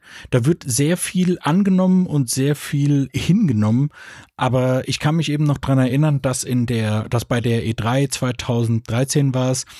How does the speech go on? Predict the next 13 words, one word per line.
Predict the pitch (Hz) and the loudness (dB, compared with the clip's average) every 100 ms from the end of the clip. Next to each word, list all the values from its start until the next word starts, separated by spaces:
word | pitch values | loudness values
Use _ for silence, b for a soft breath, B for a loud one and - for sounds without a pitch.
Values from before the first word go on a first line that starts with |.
| B _ | B _
wir | - 131 | 0 2
haben | 131 | 2
Gaikai | 107 107 - 101 | 2 0 -2 -4
gekauft, | 92 92 - 92 - - | -4 -8 -8 -8 -8 -4
was | 104 - | -2 0
dann | 110 | -2
später | - 117 110 110 | -2 -2 -2 0
in | 104 | 0
das | 104 | -2
PlayStation | - 110 - 104 107 | -4 -6 -4 -4 -2
Now | 107 107 | 0 0
gemündet | 104 98 95 90 - | 0 0 -2 -4 -8
ist. | - | -10